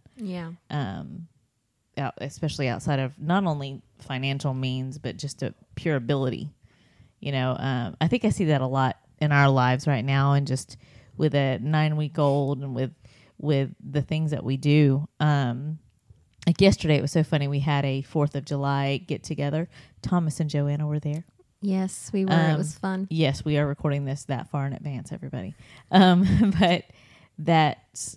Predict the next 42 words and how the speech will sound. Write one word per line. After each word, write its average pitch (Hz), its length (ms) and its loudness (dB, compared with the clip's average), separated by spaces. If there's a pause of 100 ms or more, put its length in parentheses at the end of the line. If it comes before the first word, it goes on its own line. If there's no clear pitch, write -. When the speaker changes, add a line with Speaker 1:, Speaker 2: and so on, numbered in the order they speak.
(120)
Speaker 2:
um, 156 600 0 (1400)
right 185 340 2
before 196 360 2
the 156 100 2
party 226 360 2
started, 147 500 -2 (400)
and 156 160 -2
we're, 156 140 0
you 170 180 -2
know, 143 180 0
you 135 200 -2
know, 139 340 0 (200)
if - 180 -6
you 156 40 2
have - 120 0
a 139 40 -16
party, 151 320 4
everybody, 139 280 0
you're 143 120 -2
getting 143 180 0
all 135 100 2
the 135 60 -4
last 135 260 0
thing, 135 340 -6
minute 139 300 -4
things 139 240 -6
together. 135 360 -4 (580)
And 156 480 0
we 160 120 4
had 151 220 6
a 147 40 0
visitor 151 400 2
that 127 120 -4
we 139 100 0
hadn't 139 220 -2
seen 139 140 -4
in 135 80 -4
a 135 60 -2
really, 135 240 0
really 147 220 -2
long 151 220 -4
time. - 400 -8